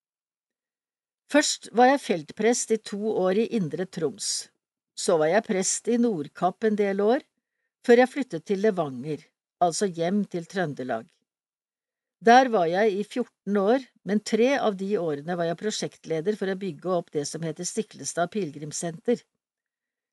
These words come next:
Nidarosdomen er jo pilegrimsmålet for mange, men for meg som prest i Levanger var det naturlig å arbeide for et senter også ved Stiklestad. Etter Levanger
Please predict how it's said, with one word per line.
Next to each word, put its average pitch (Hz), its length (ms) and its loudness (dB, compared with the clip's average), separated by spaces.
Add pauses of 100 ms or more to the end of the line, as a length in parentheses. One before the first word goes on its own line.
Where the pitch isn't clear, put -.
(280)
Nidarosdomen 214 960 4
er 180 160 2
jo 190 80 -2
pilegrimsmålet 156 880 -4
for 202 80 -6
mange, 143 400 -6 (240)
men 170 160 -6
for 196 160 -2
meg 185 320 0
som 190 160 -4
prest 165 320 -6
i 180 80 -4
Levanger 180 640 -2
var 160 160 -6
det 170 80 -6
naturlig 196 640 -4
å 196 100 -2
arbeide 147 460 -6
for 185 100 -6
et 202 80 -6
senter 165 480 -6
også 160 320 -8
ved 185 80 -8
Stiklestad. 214 560 -2 (1200)
Etter 240 240 4
Levanger 208 800 2